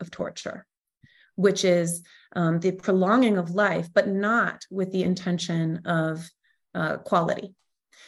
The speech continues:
It's the prolonging of life with the intention to cause and maximize harm. And I was so struck over,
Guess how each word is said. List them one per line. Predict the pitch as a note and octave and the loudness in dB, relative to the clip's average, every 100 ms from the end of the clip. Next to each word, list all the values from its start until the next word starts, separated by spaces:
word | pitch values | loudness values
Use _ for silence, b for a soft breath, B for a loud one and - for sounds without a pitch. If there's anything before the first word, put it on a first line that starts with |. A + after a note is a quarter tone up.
| b | b
It's | - F#3+ - | -2 -2 0
the | |
prolonging | F#3+ G3+ G#3 A#3 G#3+ | 0 4 4 6 4
of | F#3 | 2
life | F#3 F#3 F#3 | 2 2 0
with | F#3+ | -4
the | |
intention | F3+ F3 E3+ E3+ E3+ E3+ | -4 -2 -2 -2 -2 -4
to | E3+ | -6
cause | - E3+ D#3+ D#3+ | -10 -6 -4 -4
and | E3 E3 | -2 -2
maximize | D#3 E3 - E3 D#3+ | -2 -6 -8 -8 -8
harm. | - - - - - _ _ _ B B B B _ - | -12 -8 -6 -8 -12 _ _ _ B B B B _ -4
And | G3 F#3 F#3 F#3 F#3 | 0 4 4 2 0
I | G3 G3 | 2 2
was | F#3+ G#3 G3+ | 2 0 0
so | - G#3+ A#3 | 0 2 2
struck | A#3 - - G#3 F#3+ F#3+ - - | 0 -6 -2 0 2 -2 -6 -6
over, | G3+ F3+ F#3 F3+ F3 | -2 2 4 4 2